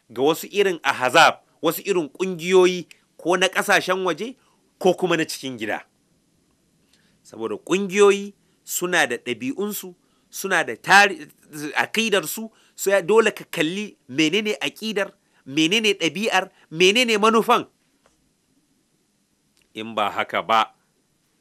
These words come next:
za a samu akasi. Allah Ta'ala ya tsare mu. Ya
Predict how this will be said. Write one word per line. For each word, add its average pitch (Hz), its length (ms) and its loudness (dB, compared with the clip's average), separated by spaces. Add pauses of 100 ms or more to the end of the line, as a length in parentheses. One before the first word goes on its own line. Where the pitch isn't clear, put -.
(180)
za 110 180 -4
a 104 60 -4
samu 87 280 -8
akasi. - 380 -14 (240)
Allah 110 240 -6
Ta'ala 98 300 -8
ya 92 60 -10
tsare 95 300 -12
mu. 78 140 -20 (1040)
Ya 113 260 -2